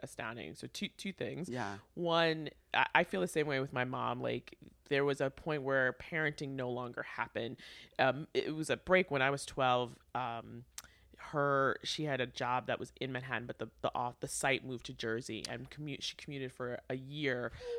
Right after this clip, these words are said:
Speaker 1: from Long Island to New Jersey, and it was just wreaking havoc on her. So she actually got an apartment in Manhattan
Speaker 2: Mm-hmm.
Speaker 1: and then would come home on the, on the weekends. And this was a very pivotal moment. You know, I'm twelve.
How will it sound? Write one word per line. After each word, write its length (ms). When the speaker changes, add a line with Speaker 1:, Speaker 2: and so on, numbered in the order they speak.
Speaker 1:
from 140
Long 180
Island 460
to 160
New 120
Jersey, 340
and 60
it 40
was 140
just 200
wreaking 260
havoc 400
on 140
her. 200
So 140
she 200
actually 260
got 180
an 40
apartment 320
in 140
Manhattan 680
Speaker 2:
Mm-hmm. 360
Speaker 1:
and 140
then 140
would 80
come 160
home 240
on 120
the, 100
on 80
the 60
weekends. 540
And 120
this 120
was 120
a 60
very 300
pivotal 440
moment. 360
You 160
know, 80
I'm 120
twelve. 520